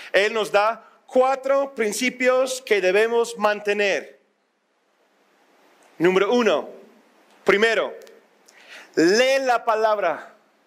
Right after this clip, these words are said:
Lee la palabra. Dos, segundo, consume la palabra de Dios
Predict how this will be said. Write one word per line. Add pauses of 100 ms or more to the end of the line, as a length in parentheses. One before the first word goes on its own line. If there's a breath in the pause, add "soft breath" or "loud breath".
(1700)
Lee
la
palabra. (1800)
Dos, (760)
segundo, (1200 loud breath)
consume (360)
la
palabra
de
Dios